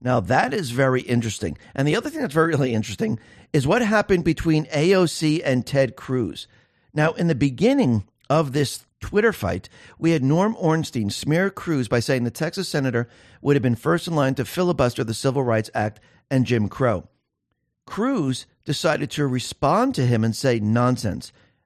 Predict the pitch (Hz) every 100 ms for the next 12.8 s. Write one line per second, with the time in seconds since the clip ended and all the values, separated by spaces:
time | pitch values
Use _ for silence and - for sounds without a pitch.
0 | _ 107 175 - - 156 156 160 147 -
1 | 135 123 110 107 123 98 107 95 123 117
2 | 117 110 104 104 101 - 110 - 107 95
3 | 78 - _ _ - 107 143 226 - 117
4 | 98 92 107 - 165 165 117 90 - 127
5 | 139 165 185 143 143 139 - 104 - 151
6 | 147 135 123 120 113 - _ - 120 113
7 | 104 113 135 156 156 143 135 117 104 90
8 | - _ _ 135 131 117 117 123 - 117
9 | - 120 101 80 - _ _ _ _ -
10 | 131 - 147 175 247 262 - 240 262 104
11 | - _ _ _ 147 - 151 156 170 165
12 | - - 156 139 135 131 98